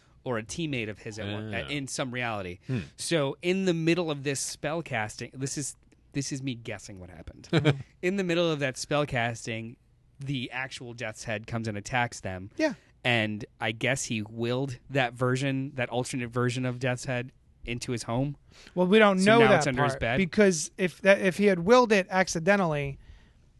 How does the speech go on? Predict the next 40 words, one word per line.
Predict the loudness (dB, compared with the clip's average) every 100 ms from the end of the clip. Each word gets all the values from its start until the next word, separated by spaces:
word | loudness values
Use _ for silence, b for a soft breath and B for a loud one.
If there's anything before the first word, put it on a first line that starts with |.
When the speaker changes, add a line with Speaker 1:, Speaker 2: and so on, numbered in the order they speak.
| -8
Speaker 3:
I | -8
feel | 0 4
like | 6 4 2
he | -2
would | 0 2
know | 2 4
he's, | 4 0
he | 2 4
would | 6 6
not | 6 6
know | 6 6
he's | 6 4
there, | 6 6 4 -6
right? | 2 4
He | 6
would, | 2 -2
he | -2
would | -2
just | -2
be | 0
like, | 6
"Oh | 6
my | 6
God, | 8 8 8
look, | 4
there's | 4 2
a | 6
death's | 4 6
head | 0 0
there." | -2 -2 B B B
But | 6 6 6 b b b b
when | 6 8 8
he, | 4 2
the | 4 4 4 2 -8 -20 _ -10
Hulkling | 4 4 6 2 4 4
lifts | 2 4 4
up | 4 2
the, | -4
the | -2 0
mattress, | 4 4 4 0 0 -4